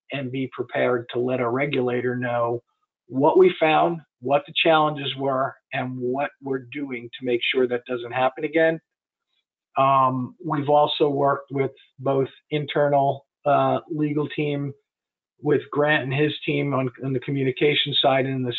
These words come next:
cyber legal team as to what we need to do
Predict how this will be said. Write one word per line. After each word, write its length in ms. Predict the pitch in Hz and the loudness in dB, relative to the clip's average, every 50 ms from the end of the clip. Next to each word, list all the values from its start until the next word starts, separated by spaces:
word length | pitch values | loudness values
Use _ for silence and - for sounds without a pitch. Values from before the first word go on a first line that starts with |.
| - | 0
cyber 400 | 160 160 170 170 165 151 139 127 | 4 4 4 4 4 2 2 0
legal 280 | 135 135 127 127 127 120 | 0 -2 -2 -4 -4 -6
team 400 | - - 139 131 131 127 131 120 - - | -8 -8 -6 -6 -4 -6 -6 -8 -8 -8
as 180 | 127 127 127 123 - - | -6 -4 -4 -6 -6 -6
to 340 | - 135 127 123 123 123 123 _ _ _ _ _ _ _ _ _ | -2 0 0 0 0 -2 -4 _ _ _ _ _ _ _ _ _
what 380 | - 139 139 143 156 156 - 147 | -12 -6 0 2 4 4 4 2
we 160 | 151 156 151 | 2 0 0
need 280 | 147 147 151 143 131 - | 0 -2 -6 -6 -6 -8
to 100 | - 127 | -10 -10
do 480 | 120 117 135 139 139 135 131 131 127 | -8 -8 -6 -6 -4 -2 -2 -2 -2